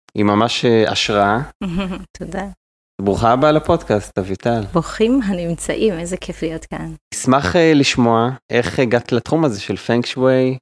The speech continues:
Speaker 1: ואסטרולוגיה, איפה לומדים את זה, אז, אה, הבמה שלך.
Speaker 2: אה, אז התחלתי, כמו כולם, תואר ראשון באנגלית ותואר שני מנהל עסקים, וחשבתי שאני אשת העולם הגדול. האמת שמאוד רציתי להישאר באקדמיה, סיימתי בהצטיינות, אה,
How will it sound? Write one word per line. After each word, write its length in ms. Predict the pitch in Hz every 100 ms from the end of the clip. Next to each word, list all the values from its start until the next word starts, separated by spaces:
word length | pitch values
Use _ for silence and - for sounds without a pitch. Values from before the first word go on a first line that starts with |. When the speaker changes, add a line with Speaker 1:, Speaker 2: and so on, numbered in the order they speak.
| -
Speaker 1:
ואסטרולוגיה, 1000 | 98 98 - 98 101 117 120 131 127 123 -
איפה 120 | -
לומדים 340 | 110 101 104 139
את 100 | 139
זה, 280 | 139 123 117 -
אז, 280 | 98 95 101
אה, 220 | 101 101
הבמה 300 | 98 110 143
שלך. 500 | - 156 139 - - _ -
Speaker 2:
אה, 260 | 190 196 196
אז 100 | 196
התחלתי, 1160 | 208 247 254 247 294 285 269 262 254 247 240 226
כמו 260 | - 220
כולם, 560 | 220 254 226 190 196 208
תואר 180 | 214 220
ראשון 380 | 220 - 202 214
באנגלית 420 | 208 202 185 185
ותואר 260 | 185 202 208
שני 260 | 208 196
מנהל 280 | 196 190 185
עסקים, 540 | 202 - 190 - 180 175
וחשבתי 400 | 180 190 190 214
שאני 380 | 226 190 190 190
אשת 240 | - 202
העולם 240 | 180 185
הגדול. 420 | 190 196 175 180 190
האמת 260 | 170 208
שמאוד 340 | - 208 190 202
רציתי 320 | 208 - 220
להישאר 320 | 180 - 196
באקדמיה, 880 | 196 196 190 180 185 202 233 240 202
סיימתי 400 | 180 - 180 196
בהצטיינות, 640 | 190 190 - 180 185 196 196
אה, 160 | 180